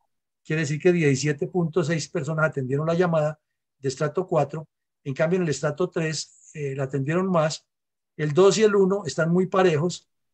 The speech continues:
pero si ent-, sumamos entre los dos, quiere decir que entre el dos y el uno hay un treinta y nueve por ciento de personas que están entre dieciocho y cuarenta y cinco y cin-, y cuarenta y cinco años que están interesadas en responder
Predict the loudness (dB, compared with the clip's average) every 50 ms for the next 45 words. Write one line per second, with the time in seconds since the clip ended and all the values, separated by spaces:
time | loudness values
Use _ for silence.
0 | _ _ _ _ _ -4 -2 0 0 0 0 0 -2 -2 -4 -4 -2 0 0 2
1 | 2 2 2 4 4 6 6 6 6 6 4 4 4 2 2 4 4 4 0 -2
2 | -2 -4 -4 -2 -2 -2 0 0 2 6 6 6 6 6 2 2 0 -2 -6 _
3 | _ _ _ _ _ _ -4 -2 0 0 0 2 2 2 2 2 2 0 0 0
4 | 0 0 0 -2 -2 -2 -4 -4 -4 -4 -6 -6 -6 -6 -6 -6 -6 -6 -8 -8
5 | -6 -6 -6 -4 -6 -6 -8 -12 _ _ _ _ _ _ _ -18 -6 -4 -2 -2
6 | -2 -2 0 2 2 2 2 -2 -10 _ _ _ _ _ _ _ _ -6 -4 -4
7 | -4 -4 0 0 0 2 2 2 0 2 4 2 4 4 2 0 2 2 2 2
8 | 0 -2 -4 -4 -4 -2 -4 -4 -2 -2 -2 -4 -2 -4 -4 -4 -4 -6 -6 -6
9 | -6 -8 _ -12 -8 -4 -4 -4 -2 -2 -2 -2 -2 -2 2 2 2 2 2 0
10 | -4 -6 _ _ _ _ _ _ _ _ -6 -6 -4 -2 -2 0 0 0 -2 0
11 | 0 0 0 2 2 0 0 2 0 -2 -4 -6 -8 -8 -8 -6 -6 -8 -10 -10
12 | -12 -10 -10 -4 -2 -2 -2 -2